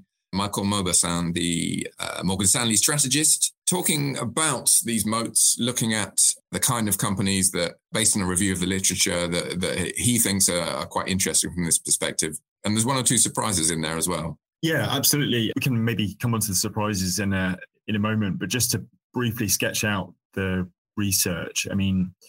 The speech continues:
Speaker 2: it's essentially sort of unpacking the question of whether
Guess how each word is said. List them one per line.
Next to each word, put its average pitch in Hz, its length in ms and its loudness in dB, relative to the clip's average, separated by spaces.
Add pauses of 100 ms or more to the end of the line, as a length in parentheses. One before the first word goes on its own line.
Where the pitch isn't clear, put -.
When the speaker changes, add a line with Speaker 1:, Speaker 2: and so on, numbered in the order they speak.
(120)
Speaker 2:
it's 123 100 2
essentially 143 540 2
sort - 280 2
of 98 60 0
unpacking 110 1000 0
the - 60 -6
question 101 460 2
of 90 160 0 (180)
whether 95 460 0